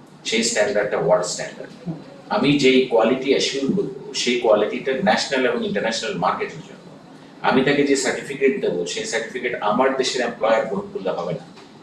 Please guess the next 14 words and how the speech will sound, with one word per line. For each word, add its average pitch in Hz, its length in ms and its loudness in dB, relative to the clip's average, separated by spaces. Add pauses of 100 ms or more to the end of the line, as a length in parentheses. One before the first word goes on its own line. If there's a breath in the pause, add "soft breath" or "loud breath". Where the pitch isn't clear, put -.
বিদেশি 127 320 -2
এমপ্লয়াররাও 107 540 2
গ্রহণ 92 300 -8
করতে - 200 -16
হবে। - 220 -16 (340)
সুতরাং 139 280 0
overall 127 500 6
এটা 127 140 2
একটি 120 200 -4
international 107 560 -2
standard। - 480 -4 (320)
এই 120 120 4
international 147 580 2
স্ট্যান্ডার্ডটাকে 143 1040 0